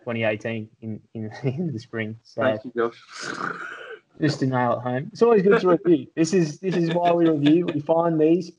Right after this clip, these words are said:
Speaker 1: Harry Hindsights here, everyone. <laughs>
Speaker 2: Yeah, no, I, I, I regret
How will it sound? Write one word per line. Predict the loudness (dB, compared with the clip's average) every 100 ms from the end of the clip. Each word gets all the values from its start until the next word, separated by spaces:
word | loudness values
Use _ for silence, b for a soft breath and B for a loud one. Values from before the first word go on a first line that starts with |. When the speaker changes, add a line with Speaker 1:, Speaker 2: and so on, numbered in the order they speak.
| -8
Speaker 1:
Harry | 0 2 2
Hindsights | 0 -2 0 0 0 -2
here, | 0 0
everyone. | 0 0 -2 -4 -12 B B
<laughs> | -10 -8
Speaker 2:
Yeah, | -6 -6 -4
no, | -2 -2 -4 -6
I, | -6
I, | -8 -12 -16
I | -12
regret | -12 -10 -10